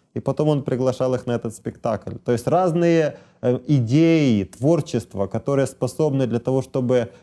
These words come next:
достигать людей, они там работают. Особенно вот такие амат-, э, э, animation, то есть такие, которые мог-, можно без языка, которые можно, э, э, рассказать. То есть и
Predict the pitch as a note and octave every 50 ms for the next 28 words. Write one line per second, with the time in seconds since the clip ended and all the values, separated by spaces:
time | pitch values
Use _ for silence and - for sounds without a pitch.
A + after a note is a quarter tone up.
0 | _ - A#2+ A2+ B2+ A#2 - - C3 A#2+ A#2 C#3+ C#3+ C3+ - A#2+ B2+ B2 A#2 B2+
1 | B2+ A2+ - - A#2 B2+ C#3 C3+ - - B2 B2 A#2 A2+ A2 A2 G#2 G#2 A2+ G#2+
2 | - F#2+ F#2 - A2 A2 - D3+ D3 D3 D3 C3+ C3+ C3+ - C#3 C3+ - C#3+ C#3
3 | C3+ C3 - A#2+ B2 C3+ C#3 C3 C3 - - B2 A#2+ A#2 A2+ A2+ G#2+ G#2 - _
4 | _ _ _ _ _ _ - A#2+ A#2 A#2 A2+ A2 G#2+ - A#2+ B2 B2+ C3 C3 C3
5 | C3+ B2+ A#2 G#2+ - G#2+ F#2 F2+ - - - A2+ A2 G#2+ - B2 A2+ - C3+ C3+
6 | B2+ B2+ - B2+ - C3+ C3 B2 B2 B2 A#2+ A#2 A2+ G#2 F#2+ - - _ _ -
7 | G#2+ A2+ B2 C3 B2+ B2 C3+ C3 C3+ C3+ A#2 A2 B2+ A#2+ A#2 C3 C3+ A#2+ B2 C3+
8 | C3 A#2+ B2+ B2+ - C3 B2+ B2 A2 - A#2 - B2 A#2+ A#2+ A#2+ B2 B2+ B2 A2+
9 | B2 A#2+ A#2+ A#2 A#2 A2+ G#2+ - - _ _ _ _ _ _ - A2 A2+ A#2 A#2
10 | A#2 A#2 A2+ A2 G#2+ G#2+ - - - A2+ A2+ A2 G#2+ A2+ A#2 - - - A#2+ A2
11 | A#2 A#2+ G#2+ G2 - - G#2+ G2+ - - - B2 C3 C3+